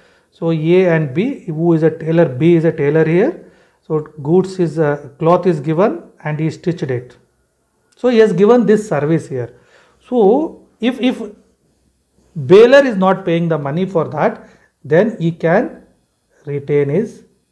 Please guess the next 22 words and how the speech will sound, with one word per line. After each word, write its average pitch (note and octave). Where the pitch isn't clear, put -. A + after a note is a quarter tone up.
retain D3
this A#3+
shirt. A#2
He D#3+
can G3
retain D3+
this -
shirt D#3+
until A3+
bailer D3+
pays C3+
the B3+
cash C3
to A#3+
him. G#3+
Clear? B3
So A#3
this G3+
is F#3+
a -
particular E3+
lien. C3